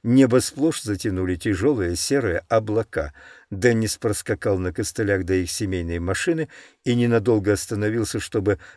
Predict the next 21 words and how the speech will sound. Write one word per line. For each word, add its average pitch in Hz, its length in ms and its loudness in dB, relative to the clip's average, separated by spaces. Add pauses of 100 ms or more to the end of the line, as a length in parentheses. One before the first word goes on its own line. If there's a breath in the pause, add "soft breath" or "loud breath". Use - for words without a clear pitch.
подышать 113 560 2
свежим 104 480 -2
воздухом. 95 500 -2 (300 loud breath)
Ему 101 380 -2
сейчас 104 380 -4
понравилась 101 640 -2
бы 98 200 0 (240 loud breath)
любая 101 680 2 (180)
погода. 78 440 -2 (1300)
К - 60 -18
часу 160 400 4
дня 143 240 2
Вольво, 131 540 4
принадлежавший 107 880 0
Регине 98 520 -2
Каннингем, 151 600 0 (380 soft breath)
подъехал 135 560 6
к - 80 -4
окраинам 113 500 0
небольшого 92 560 -2
городка, 87 500 -4